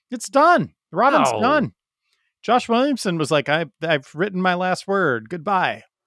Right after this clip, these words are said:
Speaker 2: I've got a feeling we'll hear a lot more from Josh Williamson, but
Speaker 1: But it had the preview for Batman versus Robin, and that's where all this is leading.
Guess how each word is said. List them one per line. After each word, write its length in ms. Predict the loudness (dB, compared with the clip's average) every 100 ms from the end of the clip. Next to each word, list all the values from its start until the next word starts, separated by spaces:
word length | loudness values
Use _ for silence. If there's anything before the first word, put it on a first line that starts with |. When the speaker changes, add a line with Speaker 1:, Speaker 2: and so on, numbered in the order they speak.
| _ _ _
Speaker 2:
I've 200 | -18 -16
got 140 | -8 -8
a 40 |
feeling 280 | -4 -6 -4
we'll 120 | -8
hear 180 | -8 -8
a 80 | -6
lot 180 | -8 -8
more 140 | -10
from 140 | -12 -14
Josh 280 | -12 -10
Williamson, 520 | -10 -12 -12 -16 -18 -16
but 160 | -18 -20 _ _
Speaker 1:
But 260 | -2 -2 -6 _ _ _ _ _ _
it 100 | -14
had 380 | -4 0 0 -2
the 560 | -6 -6 -6 -6 -8 -12 -10
preview 800 | -6 -6 -6 -6 -6 -8 -10 -16 _
for 480 | -6 -4 -4 -6 -10 _ -4
Batman 380 | -2 -2 -4
versus 420 | -4 -6 -8 -12 -8
Robin, 440 | -8 -8 -12 -18 _ _ _ _ _ -6
and 100 | -4
that's 160 | -2
where 100 | -2
all 220 | 2 2 2
this 180 | -2
is 160 | -6 -4
leading. 420 | -4 -4 -8 -18